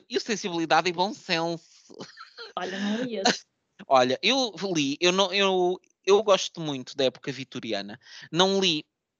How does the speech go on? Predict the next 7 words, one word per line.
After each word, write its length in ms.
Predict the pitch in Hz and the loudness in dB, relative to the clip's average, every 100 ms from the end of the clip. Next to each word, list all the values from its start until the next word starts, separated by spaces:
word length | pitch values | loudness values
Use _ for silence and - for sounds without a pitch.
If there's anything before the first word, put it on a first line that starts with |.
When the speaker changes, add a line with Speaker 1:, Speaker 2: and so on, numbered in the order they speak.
| _ _ - - _ | _ _ -20 -20 _
Speaker 1:
muitos 600 | 175 185 220 233 214 - | 2 6 6 6 2 -2
romances 460 | 165 160 160 - 151 | -4 -2 -2 -4 -8
vitorianos, 800 | 147 - 131 113 107 147 - - - - - | -10 -10 -4 -4 -4 -8 -16 -18 -20 -20 -6
faltam-me 500 | - 160 165 151 143 - | 4 4 4 0 -4 0
alguns 400 | 147 151 180 165 | 0 0 -2 -2
es-, 240 | 151 165 - | -6 -12 -6
essenciais. 960 | 147 139 160 139 - 110 107 147 - | -4 -2 -4 -4 -2 0 0 -6 -10